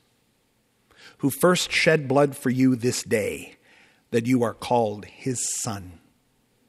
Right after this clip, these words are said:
his child, his heir, his righteous one, his beloved one,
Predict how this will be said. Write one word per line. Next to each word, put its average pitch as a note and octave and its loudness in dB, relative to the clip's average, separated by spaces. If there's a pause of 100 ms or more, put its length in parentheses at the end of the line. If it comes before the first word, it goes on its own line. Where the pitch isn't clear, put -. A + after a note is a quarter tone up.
(140)
his - 0
child, F2 -8 (680)
his C#3 -2 (140)
heir, G#2 -10 (840)
his D3+ 0
righteous - -6
one, F#2 -12 (2250)
his C3 4
beloved G2 -8
one, G2 -16